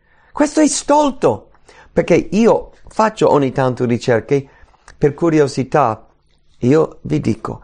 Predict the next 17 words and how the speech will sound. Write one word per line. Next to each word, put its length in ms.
la 240
maggioranza 1400
delle 360
risposte 880
sono 400
eresia, 560
la 120
maggioranza. 760
Ma 220
sono 340
scritte 400
in 60
modo 300
talmente 1000
buone, 1000
furbi, 680
chiare, 880